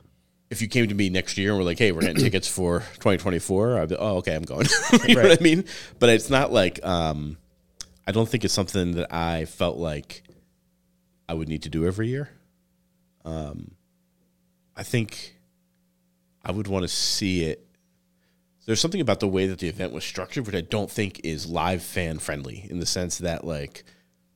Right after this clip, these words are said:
Speaker 1: the waiting for things and some of those, like, non-match related stuff, I was like, "All right, I don't care about any of this."
Speaker 2: Right.
Speaker 1: Like
Speaker 2: The overall length of it is, is difficult to watch in person too.
Speaker 1: Yeah.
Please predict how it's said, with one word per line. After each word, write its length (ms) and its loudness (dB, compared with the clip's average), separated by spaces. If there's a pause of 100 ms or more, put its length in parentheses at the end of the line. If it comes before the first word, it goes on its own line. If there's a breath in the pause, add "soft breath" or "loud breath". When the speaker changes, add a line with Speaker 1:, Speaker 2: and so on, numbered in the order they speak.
(320)
Speaker 1:
the 140 -6
waiting 600 -2
for 160 -6
things 400 -2
and 140 -8
some 160 -4
of 60 -2
those, 220 -2
like, 120 -8
non-match 1000 -6
related 320 -2
stuff, 300 -2
I 80 2
was 120 -6
like, 240 -10
"All 80 -8
right, 200 -8
I 60 -10
don't 120 -8
care 140 -4
about 160 -10
any 180 -4
of 80 -4
this." 480 -4
Speaker 2:
Right. 60 -10
Speaker 1:
Like 300 -6
Speaker 2:
The 120 0
overall 320 2
length 300 -6
of 100 -12
it 120 -10
is, 260 -6 (140)
is 180 -8
difficult 520 -4
to 80 -8
watch 240 -8
in 80 -10
person 360 -6
too. 280 -4
Speaker 1:
Yeah. 180 -6